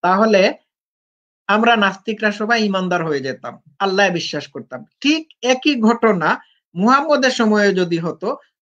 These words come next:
তাহলে মক্কার বা আশেপাশের যারা নাস্তিক কাফির ছিল, সে-, এরা সবাই মুসলমান হয়ে যেত। যেমন ধরুন, মুহাম্মদ নামাজ পড়তেছে, হ্যাঁ, তার সাহাবীদেরকে নিয়ে, পাশের, আহ, পাশের আট দশটা খেজুর গাছ, মসজিদে নববীর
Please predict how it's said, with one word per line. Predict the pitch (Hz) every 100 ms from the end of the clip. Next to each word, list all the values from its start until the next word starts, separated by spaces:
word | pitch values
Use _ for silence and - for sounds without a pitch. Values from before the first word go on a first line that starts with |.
| _
তাহলে | 170 190 220 208
মক্কার | 190 180 170 - _ _ 185 180 196 214 - 180
বা | 180 190 190 -
আশেপাশের | 196 - 214 202 170 - 180 165
যারা | 160 165 180 160
নাস্তিক | 165 165 _ - 202 -
কাফির | 175 175 175 -
ছিল, | 165 170
সে-, | - 175
এরা | 160 190
সবাই | 180 - 202 247 285 427 - _ _ 214
মুসলমান | 196 196 185 175
হয়ে | 170 147
যেত। | 139 135
যেমন | 208 269 392 269
ধরুন, | 262 247
মুহাম্মদ | 220 220 240 208
নামাজ | 190 196 190
পড়তেছে, | 180 - 156 135 123 _ _ _ _ _
হ্যাঁ, | 220 190 - _
তার | 185 180
সাহাবীদেরকে | 196 175 190 180 170 165 143
নিয়ে, | 135 131 _ _ _ _ _ _ _
পাশের, | 226 220 349 220 208 - 208
আহ, | 202 202
পাশের | 226 220 240 214
আট | 202
দশটা | 190 196 - 196
খেজুর | 202 170 175
গাছ, | 180 165 175
মসজিদে | 180 - 214 196
নববীর | 185 175 175 185